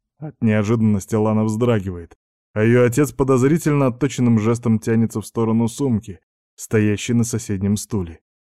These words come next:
Оружие у него там, что ли? Или что-то другое?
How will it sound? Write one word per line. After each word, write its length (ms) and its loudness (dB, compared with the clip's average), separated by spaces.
Оружие 500 -2
у 40 -2
него 220 0
там, 220 -2
что 240 -10
ли? 160 -18
Или 220 -4
что-то 320 -2
другое? 580 0